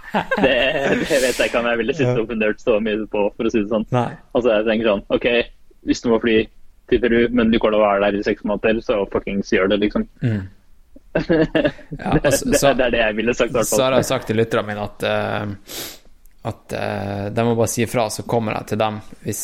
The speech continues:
Speaker 1: eh, hvis de har et fett miljø og kule fjell og en story som, eh,
Speaker 2: Ja,
Speaker 1: de
Speaker 2: ikke
Speaker 1: vil ha
Speaker 2: sant?
Speaker 1: dokumentert. Så da, hvis de stiller med et, eh, en krypinn som jeg kan bare, hvis, hvis du gir meg overnatting og kanskje en liten slant til togbillett,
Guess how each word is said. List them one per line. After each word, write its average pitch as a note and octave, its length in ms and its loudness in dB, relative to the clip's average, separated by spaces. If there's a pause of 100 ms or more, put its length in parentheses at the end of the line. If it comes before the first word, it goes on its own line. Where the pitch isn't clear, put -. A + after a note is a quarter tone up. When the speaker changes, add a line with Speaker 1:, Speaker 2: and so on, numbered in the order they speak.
Speaker 1:
eh, G#2 520 -2
hvis - 200 -6
de A2 100 -2
har A2 240 -2
et A2 140 -10
fett - 340 -6
miljø A2+ 360 0 (180)
og G#2 540 -2 (760)
kule B2+ 260 0
fjell A2+ 340 -2
og G#2 360 0
en G#2 160 -4
story A2 360 -2 (360)
som, G#2 320 -4
eh, G#2+ 140 -2
Speaker 2:
Ja, B2 140 4
Speaker 1:
de C3+ 60 4
Speaker 2:
ikke A#2+ 60 2
Speaker 1:
vil G#2 140 2
ha B2 80 2
Speaker 2:
sant? G#2 80 0
Speaker 1:
dokumentert. G#2+ 560 -4
Så A#2 100 -6
da, G#2 140 2 (720)
hvis A#2 140 -2
de A#2+ 140 0
stiller A#2 300 0
med G2+ 240 0
et, - 280 -6
eh, G2+ 520 0 (120)
en G#2+ 120 -4
krypinn A#2 440 -2
som A2 180 -6
jeg G#2 120 -2
kan G#2 160 -4
bare, G#2+ 220 0 (1300)
hvis, - 340 -10
hvis A#2+ 200 -6
du - 100 -2
gir C#3+ 140 0
meg A#2 100 0
overnatting C3 500 0
og G#2 720 0
kanskje E3+ 600 -4
en A2+ 80 -2
liten B2 180 -4
slant C3+ 340 -2
til G2+ 200 -2
togbillett, C3+ 560 -2